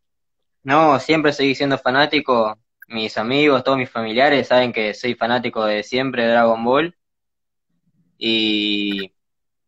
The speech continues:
y bueno, después como que me gustaba dibujar desde pequeño y como que se me dio un día, "Vamos a dibujar un Goku, ojo, un Dragon Ball, a ver qué,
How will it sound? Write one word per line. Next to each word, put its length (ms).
y 120
bueno, 180
después 200
como 260
que 720
me 240
gustaba 400
dibujar 320
desde 220
pequeño 560
y 380
como 180
que 60
se 100
me 120
dio 260
un 140
día, 180
"Vamos 240
a 40
dibujar 280
un 280
Goku, 340
ojo, 260
un 120
Dragon 340
Ball, 160
a 60
ver 80
qué, 260